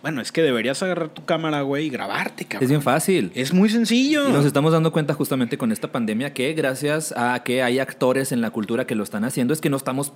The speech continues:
Speaker 2: no estamos totalmente detenidos, ¿no?
Speaker 1: Exactamente.
Speaker 2: Se aplaude. Yo creo que ahorita vamos, que entremos más en calorcito, vamos a hablar acerca de las formas, que también nosotros desconocemos mucho las
Speaker 1: Claro.
Speaker 2: formas,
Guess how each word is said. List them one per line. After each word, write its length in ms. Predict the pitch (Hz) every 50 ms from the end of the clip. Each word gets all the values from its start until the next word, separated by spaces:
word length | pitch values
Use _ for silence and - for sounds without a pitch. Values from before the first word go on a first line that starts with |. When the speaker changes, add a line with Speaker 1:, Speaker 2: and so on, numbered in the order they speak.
| -
Speaker 2:
no 180 | 127 117 117 123
estamos 260 | 123 - 135 147 160
totalmente 440 | - 127 117 117 123 135 139 151 151
detenidos, 460 | 151 139 - 110 92 113 170 196 151
¿no? 60 | -
Speaker 1:
Exactamente. 1000 | - 214 - - 226 - 185 190 202 208 220 240 240 233 - 254 233 180 127 101
Speaker 2:
Se 100 | - 175
aplaude. 520 | 156 139 - 165 165 170 165 127 98 - - - -
Yo 220 | - 143 196 196
creo 200 | 196 196 208 214
que 60 | 208 180
ahorita 380 | 151 143 147 190 185 170 - -
vamos, 300 | 135 135 147 160 160 -
que 80 | 139
entremos 320 | 127 110 123 127 151 147 139
más 180 | 147 143 147
en 80 | 165 151
calorcito, 500 | 151 139 127 127 120 - 151 147 - 175
vamos 260 | 143 135 147 143 -
a 20 |
hablar 200 | 135 117 110 117 135
acerca 320 | 135 - 139 127 - 147 151
de 60 | 143
las 160 | 127 113 -
formas, 280 | 131 127 135 151 147 -
que 80 | 117
también 340 | - 110 104 107 120 123 131
nosotros 320 | 143 - 143 123 147 151
desconocemos 580 | 143 139 117 - 117 110 104 104 139 143 151 156
mucho 200 | 147 143 139 165
las 200 | 151 131 107 -
Speaker 1:
Claro. 120 | - 117 120 127
Speaker 2:
formas, 240 | 170 208 208 -